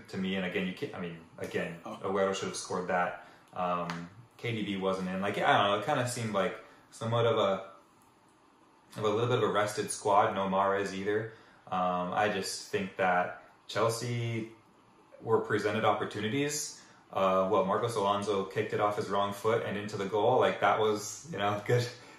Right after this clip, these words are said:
Speaker 1: good for them. Happy for you that they won. But
Speaker 2: Yeah.
Speaker 1: that, that just looked like, I don't know, it kind of, it kinda made me think that City have a, a better chance of winning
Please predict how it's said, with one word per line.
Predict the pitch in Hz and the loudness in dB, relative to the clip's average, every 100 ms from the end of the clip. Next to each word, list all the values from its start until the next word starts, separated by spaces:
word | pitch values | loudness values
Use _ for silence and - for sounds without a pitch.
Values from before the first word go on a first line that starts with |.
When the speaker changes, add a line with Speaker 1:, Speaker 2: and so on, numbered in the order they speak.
| - | -6
Speaker 1:
good | - 110 | 4 6
for | - | 8
them. | 110 113 | 6 6
Happy | 113 107 110 107 | 4 4 4 0
for | 104 | 0
you | 101 113 | 2 0
that | 117 | 0
they | 113 113 | 4 6
won. | 113 117 - | 6 4 6
But | 98 110 | 4 4
Speaker 2:
Yeah. | 113 | 4
Speaker 1:
that, | 123 - | 4 4
that | 147 147 | 6 6
just | 113 - | 6 2
looked | 104 - | -2 2
like, | 95 90 - - - - - | 0 0 -6 -18 -20 -20 2
I | 151 | 4
don't | 143 | 6
know, | 120 | 4
it | 120 | 4
kind | 156 | 4
of, | 147 117 - - - - - - - | 4 2 -8 -20 -20 -20 -20 -20 -8
it | 123 117 | -6 -2
kinda | 143 131 | 0 0
made | 120 113 | 0 -2
me | 113 | -2
think | 113 104 98 | -2 -4 0
that | 98 90 90 - - _ _ _ _ _ _ _ | 2 2 0 -10 -20 _ _ _ _ _ _ _
City | - 110 104 98 95 107 - _ | -6 -2 -2 -2 -4 -8 -16 _
have | 107 101 | -8 -4
a, | 90 95 - - | -4 -8 -14 -18
a | |
better | - 95 92 | -4 -2 -2
chance | - 101 90 | -4 -6 -4
of | 98 87 | -6 -4
winning | 95 104 110 | -6 -4 -6